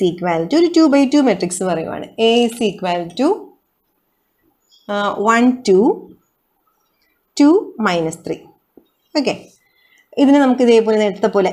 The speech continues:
എക്സ് വൺ, എക്സ് ടു എന്നോ എക്സ് വൈ എന്നോ നിങ്ങൾക്ക് ഇഷ്ടമുള്ള value കൊടുക്കാം. ഞാൻ എക്സ് വൺ, എക്സ് ടു എന്ന് തന്നെ കൊടുക്കുവാണേ.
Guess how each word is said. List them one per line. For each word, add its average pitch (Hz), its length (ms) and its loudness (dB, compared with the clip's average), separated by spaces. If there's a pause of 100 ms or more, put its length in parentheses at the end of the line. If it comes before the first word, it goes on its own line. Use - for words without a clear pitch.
(140)
എക്സ് 226 160 -8
വൺ, 226 140 2
എക്സ് - 140 -8
ടു 220 120 4
എന്നോ 247 100 2 (200)
എക്സ് 214 200 -10
വൈ 220 140 2
എന്നോ 220 140 2
നിങ്ങൾക്ക് 220 240 0
ഇഷ്ടമുള്ള 196 340 -2
value 170 180 -2
കൊടുക്കാം. 170 260 -6
ഞാൻ 240 120 2
എക്സ് 233 160 -8
വൺ, 220 140 2
എക്സ് 214 140 -12
ടു 208 80 2
എന്ന് 208 120 0
തന്നെ 190 180 -4
കൊടുക്കുവാണേ. 165 420 -4